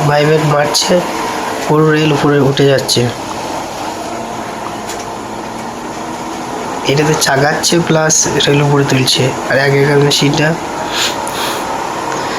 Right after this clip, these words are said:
শুধু রেলটা চাগিয়ে, মানে, সমান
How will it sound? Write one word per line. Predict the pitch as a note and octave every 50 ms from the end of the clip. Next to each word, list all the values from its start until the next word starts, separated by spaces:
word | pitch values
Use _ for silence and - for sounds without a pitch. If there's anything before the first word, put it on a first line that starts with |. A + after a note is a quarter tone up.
| - - - -
শুধু | - D3 C#3+ D#3 D3+
রেলটা | D3 D3 D3 D3+ D3 D#3+
চাগিয়ে, | D#3+ - - C#3+ C#3+ C#3+ C#3+ D3+ E3+ F3+ G3 G#3 G3+ - - - - - - - - - - - - - - - - - - - - - - - - - - - - - -
মানে, | D#3 D#3 D3+ D3 D3 D3+ D3 D3 C#3+ - - - - - - C#3+
সমান | - - C#3+ C#3+ D3+ D3+ D3 D3 D3 D3 C#3